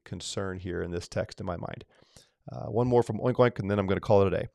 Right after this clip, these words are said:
"A lot of Corinthians appear to be, uh, a need to be orderly and concerned with your presentation of the church and its faith to outsiders and to others." Uh,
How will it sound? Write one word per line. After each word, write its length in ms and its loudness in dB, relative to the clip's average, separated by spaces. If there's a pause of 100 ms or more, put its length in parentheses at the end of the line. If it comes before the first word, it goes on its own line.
(360)
"A 60 0
lot 180 12
of 60 4
Corinthians 400 6
appear 240 6
to 100 8
be, 480 4
uh, 380 -2
a 100 2
need 480 2
to 180 2
be 160 0
orderly 420 8
and 100 4
concerned 380 0
with 140 -8
your 80 -6
presentation 640 0
of 140 -4
the 80 -6
church 360 4
and 100 -4
its 140 -8
faith 400 2
to 200 -4
outsiders 640 2
and 240 -4
to 400 -4
others." 580 -4 (760)
Uh, 480 -4